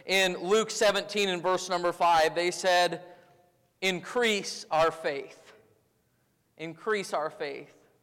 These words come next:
I wonder when, when was the last time that you prayed something like that to the Lord? "Lord, increase my faith. Grow me. Uh, take me to another level that I haven't been to before.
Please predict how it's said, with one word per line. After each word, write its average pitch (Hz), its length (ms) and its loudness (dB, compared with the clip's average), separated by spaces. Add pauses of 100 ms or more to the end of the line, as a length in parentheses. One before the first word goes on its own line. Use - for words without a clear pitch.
(800)
I - 20 0
wonder 262 200 4
when, 247 180 4 (140)
when 262 160 2
was 240 140 2
the 220 60 2
last 214 400 4
time 202 300 4
that 190 160 -4
you 214 100 -2
prayed 202 400 2
something 185 400 0
like 170 280 2
that 175 240 4
to 185 80 -4
the 170 80 -2
Lord? 175 320 2
"Lord, 254 240 6
increase 262 720 0 (300)
my 214 360 4
faith. 156 680 -2 (720)
Grow 247 440 6
me. 151 580 -4 (800)
Uh, 220 240 2
take 302 400 2
me 269 240 4
to 269 220 2
another 254 440 6
level 226 440 6
that 202 120 6
I 240 200 4
haven't 233 420 2
been 240 260 4
to 233 200 -2
before. 190 600 2